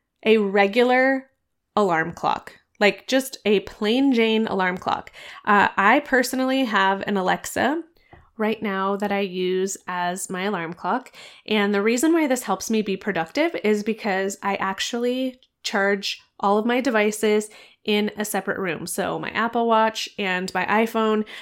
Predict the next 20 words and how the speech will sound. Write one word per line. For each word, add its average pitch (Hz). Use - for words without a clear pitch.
charges 226
in 202
a 196
charging 190
drawer 180
in 202
our 180
dining 185
room, 269
so 226
that 214
when 208
I 214
wake 214
up 220
in 254
the 254
morning, 214
I 202
am 190